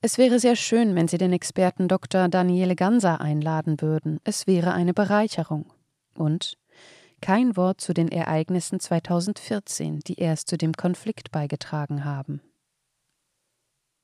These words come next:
Sie hörten einen Podcast von Transition News.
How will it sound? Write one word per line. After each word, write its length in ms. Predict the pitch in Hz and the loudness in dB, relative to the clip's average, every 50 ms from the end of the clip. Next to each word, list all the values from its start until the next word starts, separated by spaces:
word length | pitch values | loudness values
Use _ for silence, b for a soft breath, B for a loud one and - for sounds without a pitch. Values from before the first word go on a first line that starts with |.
| _ _ _ _ _ _ _ _ _ | _ _ _ _ _ _ _ _ _
Sie 180 | - 214 214 | 0 2 4
hörten 280 | 202 220 233 - 233 208 | 4 4 2 2 0 0
einen 180 | 180 170 170 165 | 2 2 0 0
Podcast 540 | - 190 190 - - - 185 175 170 - | 0 -2 -2 -2 -2 0 0 0 0 0
von 140 | - 175 170 | -2 -4 -2
Transition 500 | - 180 170 170 190 175 - - 165 151 | 0 0 0 0 0 -2 -4 -2 -2 -2
News. 460 | 143 135 135 135 135 - - - - | -2 0 -2 -4 -4 -6 -10 -12 -14